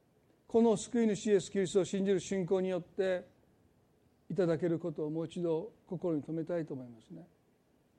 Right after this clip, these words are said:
あなたの今までの人生がどのような人生であったとしても関係ありません。勝ち得て余りある。圧倒的な勝利者として、この永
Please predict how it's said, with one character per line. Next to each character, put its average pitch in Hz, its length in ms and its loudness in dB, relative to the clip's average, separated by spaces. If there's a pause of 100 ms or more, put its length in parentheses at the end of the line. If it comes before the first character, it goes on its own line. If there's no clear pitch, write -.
(960)
あ 196 120 0
な 262 180 4
た 233 180 4
の 202 120 2
今 220 220 4
ま 226 140 6
で 196 80 4
の 185 120 2
人 196 220 2
生 165 220 0
が 156 160 2
ど 175 160 0
の 202 60 0
よ 202 100 0
う - 20 0
な 170 120 2
人 175 200 -2
生 156 140 -2
で 160 80 2
あ 170 40 2
っ 165 40 -2
た 165 120 -4
と 147 160 -4
し - 160 -14
て 190 180 -2
も 185 360 -6 (100)
関 170 180 -8
係 175 100 -6
あ 170 40 -2
り 151 80 -4
ま 151 100 -8
せ 175 140 -16
ん。 147 80 -14 (1000)
勝 202 180 -12
ち 220 180 -4
得 226 80 0
て 196 120 -4
余 170 260 -6
り 165 60 -8
あ - 20 -14
る。 139 60 -16 (1120)
圧 214 200 -8 (140)
倒 233 200 0
的 220 160 -6
な 240 140 -6
勝 185 260 -6
利 170 40 -6
者 180 160 -10
と 156 140 -12
し - 120 -18
て、 - 80 -20 (720)
こ 277 200 2
の 262 300 6 (440)
永 190 80 2